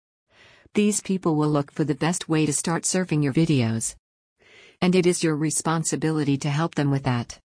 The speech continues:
For example, if you make tutorial videos, make sure you have at least three playlists for beginners, for intermediate level, and lastly for advanced users.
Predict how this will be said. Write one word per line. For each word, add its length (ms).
For 200
example, 640
if 160
you 140
make 220
tutorial 540
videos, 460
make 220
sure 200
you 140
have 160
at 80
least 300
three 180
playlists 560
for 140
beginners, 580
for 160
intermediate 640
level, 340
and 120
lastly 480
for 200
advanced 500
users. 540